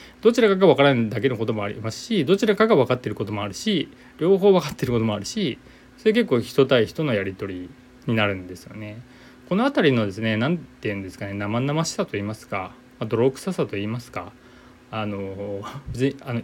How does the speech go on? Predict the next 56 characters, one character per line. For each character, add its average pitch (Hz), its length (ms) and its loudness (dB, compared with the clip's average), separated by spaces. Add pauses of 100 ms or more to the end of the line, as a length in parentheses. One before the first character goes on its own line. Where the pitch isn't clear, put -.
一 127 100 -6
生 - 280 4
懸 240 160 2
命 156 160 6
や 110 100 6
れ 123 80 4
ば 117 60 0
い 120 100 0
い 123 40 -2
っ 113 40 -8
て - 100 -8
わ 117 80 0
け 123 60 -8
で 104 100 -6
は 90 60 -8
全 107 140 -6
然 107 120 -4
な 135 100 -2
い 143 60 -4
ん 98 80 -8
で 87 80 -12
す 98 140 -12
が、 104 260 -6 (640)
あ 110 180 -8
の、 98 220 -8 (480)
フ - 80 -20
ィ 131 60 0
ー - 20 -4
ド 113 60 -4
バ 104 120 -2
ッ 95 40 -14
ク - 160 -14
を - 20 -12
で 90 60 -14
す - 100 -14
ね、 156 340 -4
え 98 560 -14 (480)
ー、 - 80 -16
全 170 100 0
く 196 60 2
し - 120 -4
な 185 120 2
い 147 60 -2
と、 98 200 -10 (540)
え 101 460 -4
ー、 - 20 -6
も 101 120 -4
う - 20 -8
か 143 120 -4
な 127 100 2
り 98 220 -4 (460)
し - 80 -6
ょ 117 40 -2
っ - 40 -2
ぱ 110 200 -2
い、 90 120 -10